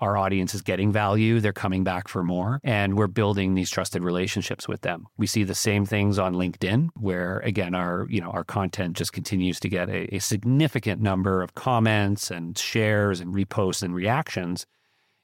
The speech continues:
And those are better indicators of success for me than just the reach and follower numbers. And then the last piece, which is interesting, is we also think about, of course, how do we take this audience that we're building, that we're investing in,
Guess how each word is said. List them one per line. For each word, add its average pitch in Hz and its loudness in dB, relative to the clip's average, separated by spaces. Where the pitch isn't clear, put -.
And 107 2
those 127 2
are 120 4
better 104 4
indicators 95 0
of 95 -2
success - -2
for 104 0
me 101 4
than 101 2
just 87 -2
the 92 -2
reach 87 -4
and 87 -2
follower 90 -4
numbers. - -10
And 117 2
then 117 2
the 113 4
last 139 2
piece, 104 0
which 98 -2
is 101 0
interesting, 98 0
is 92 0
we 101 2
also 98 0
think 95 -4
about, 92 0
of 87 -6
course, 90 -2
how 110 0
do 107 4
we 101 4
take 92 -4
this 117 0
audience 101 2
that 101 2
we're 104 2
building, 92 2
that 107 4
we're 107 4
investing 90 0
in, 101 -2